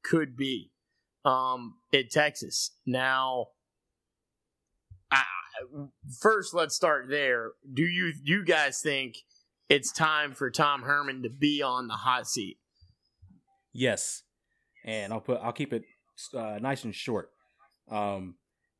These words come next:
Speaker 2: Texas is a name brand football team. Texas should be competing for national championships with, with Oklahoma in the Big twelve. It's, it's, it's that simple. Texas should not be, uh,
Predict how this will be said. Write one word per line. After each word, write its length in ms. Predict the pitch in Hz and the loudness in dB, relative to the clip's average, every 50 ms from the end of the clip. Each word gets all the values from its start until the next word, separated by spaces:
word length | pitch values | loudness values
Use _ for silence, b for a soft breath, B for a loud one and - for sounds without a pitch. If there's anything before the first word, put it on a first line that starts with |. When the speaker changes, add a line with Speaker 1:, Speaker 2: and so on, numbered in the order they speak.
| _ - | _ -2
Speaker 2:
Texas 420 | - 147 147 - - 160 147 131 - | -2 -2 -2 -2 -4 -6 -6 -6 -6
is 220 | - 120 117 110 | -8 -8 -6 -4
a 360 | 117 113 110 107 101 101 101 101 | -2 -2 -2 -2 -2 -4 -6 -6
name 260 | 110 120 135 139 127 | -4 -2 -2 -2 -2
brand 380 | 117 127 123 120 120 113 110 - | -2 -2 -2 -2 -2 -4 -4 -6
football 300 | 131 107 123 127 131 123 | -8 -6 -4 -4 -4 -4
team. 380 | - 131 139 151 165 180 170 - _ - | -4 -4 -4 -4 -4 -6 -8 -10 _ -6
Texas 560 | - 120 110 - - 117 117 131 131 - - | -6 -6 -4 -4 -4 -4 -4 -4 -6 -8 -12
should 240 | - - - 131 110 | -10 -8 -8 -6 -6
be 180 | 101 117 113 123 | -6 -6 -6 -6
competing 460 | - 135 120 - 117 117 107 123 123 | -6 -8 -6 -6 -6 -4 -4 -6 -6
for 300 | - - 110 104 101 107 | -6 -4 -4 -2 -2 -4
national 400 | 104 101 95 92 - - 113 117 | -4 -6 -8 -10 -10 -10 -8 -8
championships 760 | - - 156 147 147 151 147 143 - 165 165 160 - - - b b b b b b b b b b b b b b b b _ _ _ _ _ - | -6 -4 -4 -4 -4 -4 -6 -4 -2 -2 -2 -2 -4 -10 -18 b b b b b b b b b b b b b b b b _ _ _ _ _ -10
with, 340 | 113 113 123 117 - - - | -4 -4 -2 -2 -4 -6 -6
with 160 | 117 117 113 131 | -4 -4 -2 -2
Oklahoma 420 | 127 123 131 120 120 117 117 110 | -2 -2 -2 -2 0 0 0 -2
in 80 | 104 104 | -2 -4
the 80 | 104 | -4
Big 160 | 101 104 98 | -4 -4 -6
twelve. 260 | - - 90 78 - - - _ _ _ _ _ _ _ _ _ _ _ _ _ _ _ _ _ _ | -6 -10 -12 -12 -14 -18 -20 _ _ _ _ _ _ _ _ _ _ _ _ _ _ _ _ _ _
It's, 240 | - 117 107 - - | -12 -10 -10 -10 -10
it's, 220 | - 120 98 - - | -12 -14 -14 -12 -12
it's 180 | - 107 95 | -10 -10 -8
that 220 | 104 127 117 104 - | -6 -6 -6 -6 -6
simple. 280 | 113 104 - 95 90 | -8 -8 -8 -10 -10
Texas 340 | - - 131 127 - 139 123 | -6 -4 -6 -4 -4 -6 -8
should 220 | 123 - - 117 107 | -6 -6 -6 -6 -4
not 260 | 120 131 135 113 117 | -2 -2 -2 -4 -4
be, 420 | 127 120 120 120 120 113 113 110 - _ b b b b b b b b b _ _ - | -6 -6 -6 -6 -6 -4 -6 -6 -8 _ b b b b b b b b b _ _ -10
uh, 760 | 120 113 113 110 107 101 101 98 98 95 95 95 92 92 95 | -6 -2 -2 0 0 0 0 -2 -2 -2 -4 -4 -6 -6 -8